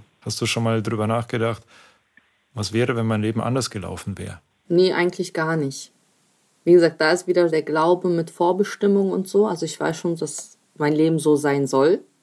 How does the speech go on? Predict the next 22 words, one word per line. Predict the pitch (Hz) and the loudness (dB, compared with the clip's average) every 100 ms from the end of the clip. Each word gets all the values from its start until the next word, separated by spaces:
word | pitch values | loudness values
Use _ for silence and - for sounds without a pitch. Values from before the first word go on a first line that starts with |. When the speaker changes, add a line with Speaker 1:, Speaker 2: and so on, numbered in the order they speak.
| - | 2
Speaker 2:
Und | 175 185 | 4 4
dann | 170 | 2
ist | 170 | 0
die | 175 | -4
zweite | 165 170 170 175 | -6 0 0 0
Sache, | 170 175 180 170 _ _ | -4 -2 -4 -6 _ _
klar, | - 175 175 | -2 2 2
mit | 165 - | 0 -2
meinem | 147 143 | -2 0
Mann, | 147 180 | 0 0
wir | 165 156 | 0 -2
kommen | 160 156 151 - | -2 -4 -4 -8
sehr | 135 156 139 | -2 2 4
oft | 151 - | 2 0
eben | - 151 127 | -2 -2 -2
an | 123 | -2
unsere | 143 135 147 | -2 -4 -2
Grenzen, | 143 - 143 170 - 220 247 _ - | -2 0 -2 -2 -2 -4 -6 _ 0
wo | |
wir | 139 131 | 0 2
wirklich | 151 151 165 147 | 0 -2 -6 0
so | 147 151 | 0 0